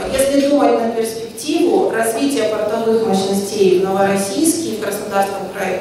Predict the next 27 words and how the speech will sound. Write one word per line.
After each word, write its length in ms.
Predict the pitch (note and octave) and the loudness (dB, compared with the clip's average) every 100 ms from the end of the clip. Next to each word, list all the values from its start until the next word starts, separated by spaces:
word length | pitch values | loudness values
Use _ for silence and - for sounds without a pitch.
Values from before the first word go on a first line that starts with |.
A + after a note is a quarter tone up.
| A#3+ | 2
очень 500 | D4 - A3 G3+ G3+ | 4 4 0 -4 -4
и 100 | G#3+ | -2
очень 340 | A#3 - G3+ | 0 -2 -4
ограничено, 580 | G3+ G#3+ A3+ A#3 A#3+ - F3 F3+ | -6 -8 -6 -6 -6 -10 -12 -12
потому 220 | G2+ G3+ | -10 -8
что 200 | - G3 - | -8 -6 -2
море 260 | - - - | 0 2 2
там 100 | - - | 0 -4
очень 280 | A3 A3 G3+ | -6 -6 -6
агрессивное. 760 | G#3 A3 - G#3+ G3 F3 F3+ - - - | -6 -8 -10 -10 -8 -6 -8 -10 -14 -8
На 100 | - | -2
самом 380 | A3+ A3+ A3+ A#3 | 2 2 2 2
деле 280 | D#4 C#4+ | 2 2
там 320 | G#3 G#3+ G#3+ A3 | 2 0 0 -2
реально 600 | A3 A3+ D4+ D4+ A#3+ A3+ - - - | 0 2 2 2 2 0 -4 -10 -4
негде 460 | A3+ C#4 D#4+ D#4+ B3 | 0 2 4 2 0
строить 500 | B3 A3+ B3 B3 - | -4 -2 2 2 0
еще 360 | - - A#3+ | -6 -4 0
мощности. 540 | A3+ G3+ F#3+ F#3 - G3 | 0 2 0 0 -4 -4
Если 320 | A3 A3+ A3+ | -2 -2 2
вы 140 | A3 | 2
посмотрите 520 | A3 G#3+ A3+ A3+ A3 A3 | 4 2 0 -2 -2 -2
со 160 | A3+ | -2
спутника 480 | - - G#4+ G4 - | -2 -2 2 4 4
фотографию 720 | - - A3+ A3 G#3+ G#3 G#3 | 2 0 -2 0 2 2 0
на 60 | G3+ | 0
эти 260 | - - | 0 0